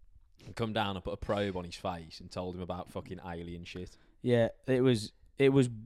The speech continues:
Speaker 2: ridiculous seeing his, his reaction to that. And actually
Speaker 1: <laughs>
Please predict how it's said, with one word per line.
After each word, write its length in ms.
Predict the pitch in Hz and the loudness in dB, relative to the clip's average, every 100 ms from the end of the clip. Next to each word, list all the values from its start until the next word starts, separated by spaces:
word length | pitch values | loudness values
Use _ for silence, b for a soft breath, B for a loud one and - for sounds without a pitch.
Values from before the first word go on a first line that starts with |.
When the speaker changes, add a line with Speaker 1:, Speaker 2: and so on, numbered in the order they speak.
| 156 - | -18 -12
Speaker 2:
ridiculous 560 | 147 135 117 107 113 101 | 0 2 2 0 -4 0
seeing 180 | 120 117 | 2 2
his, 140 | 110 | 0
his 240 | 110 117 107 | -2 -4 0
reaction 540 | 113 107 - - 110 | 2 2 -2 -6 -6
to 260 | 95 110 104 | -2 -2 -2
that. 160 | 95 - B B - | -2 -6 B B -2
And 80 | 143 | 0
actually 420 | - 127 117 | 2 2 2
Speaker 1:
<laughs> 60 | 104 | 0